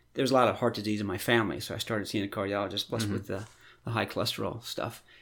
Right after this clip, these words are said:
Speaker 1: And yeah, back then, you know, lower your salt intake, you know, lower your m-, meats and fats and all the kinds of things that was kinda in vogue and probably good advice that I could never really s-,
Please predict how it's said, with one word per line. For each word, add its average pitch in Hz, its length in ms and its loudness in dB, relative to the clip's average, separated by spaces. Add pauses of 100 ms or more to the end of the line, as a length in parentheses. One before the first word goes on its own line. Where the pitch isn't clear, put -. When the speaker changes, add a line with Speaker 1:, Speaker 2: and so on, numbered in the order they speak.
(540)
Speaker 1:
And 131 380 4
yeah, 151 280 10
back 202 280 6
then, 143 240 8
you 202 140 8
know, 135 80 8
lower 139 300 10
your 147 120 8
salt 131 320 6
intake, 123 600 4 (140)
you 110 120 -6
know, 110 100 -6
lower 117 260 2
your 123 140 2
m-, - 180 -2 (560)
meats 120 420 0
and 120 360 4 (120)
fats - 600 2
and 123 300 -4
all 139 200 2
the 139 60 -2
kinds 120 260 6
of 113 80 0
things 110 180 2
that 110 140 -4
was 107 160 -6
kinda 107 280 -2
in 113 140 0
vogue 107 320 0
and 117 260 2
probably 123 240 0
good 113 200 6
advice 101 600 0 (560)
that 110 140 0
I 101 60 0
could 110 140 -2
never 120 260 8
really 104 240 2
s-, - 160 -6